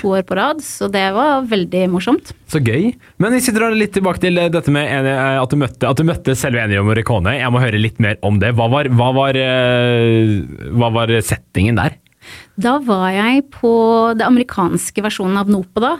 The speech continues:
Speaker 1: eh, S E L, eh, The Society of Lyricists and Composers, sin, ehm, det var, eh, jeg tror at det var sånn Oscar-fest. Jo, han var vel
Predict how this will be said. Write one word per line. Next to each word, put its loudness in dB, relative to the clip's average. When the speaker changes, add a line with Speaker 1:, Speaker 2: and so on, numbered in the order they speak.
Speaker 1:
eh, -2
S -8
E 2
L, 0
eh, -2
The -10
Society -4
of -10
Lyricists -6
and -4
Composers, -4
sin, 0
ehm, 0
det -2
var, 0
eh, 0
jeg -12
tror 2
at -2
det -2
var 0
sånn 0
Oscar-fest. -6
Jo, 4
han 2
var 0
vel 4